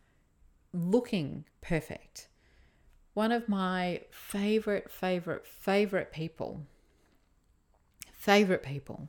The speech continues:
who has so much to offer the world is concerned that she can't take her message out to the universe because she doesn't look the part. Her message is one of health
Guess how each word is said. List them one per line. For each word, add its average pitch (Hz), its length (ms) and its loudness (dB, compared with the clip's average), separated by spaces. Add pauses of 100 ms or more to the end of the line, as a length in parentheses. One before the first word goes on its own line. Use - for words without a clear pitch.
(120)
who 180 160 0
has 175 260 0
so 208 480 0
much 196 300 -2
to 160 180 -6
offer 160 240 -4
the 170 80 -2
world 139 400 -6 (1300)
is 208 160 2
concerned 208 720 2
that - 200 -2
she 247 300 2
can't 202 420 -2
take 185 320 -2 (100)
her 175 140 0
message 170 540 -2
out 151 200 -4
to - 100 -10
the 147 100 0
universe 151 800 -4 (260)
because 180 300 -4
she - 160 -6
doesn't 185 420 0 (200)
look 170 420 0 (240)
the 139 80 -10
part. - 500 -10 (960)
Her 226 240 2
message 196 480 0
is 170 160 -2
one 165 160 0
of 147 100 -2
health 170 600 -4